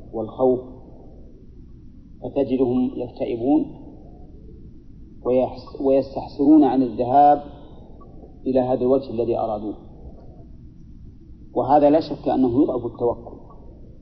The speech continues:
ولكن الرسول عليه نفاه عن الأمة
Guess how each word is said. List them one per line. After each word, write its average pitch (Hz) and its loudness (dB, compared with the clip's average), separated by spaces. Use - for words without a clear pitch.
ولكن 135 2
الرسول 127 2
عليه 120 0
نفاه 120 2
عن 127 2
الأمة 135 2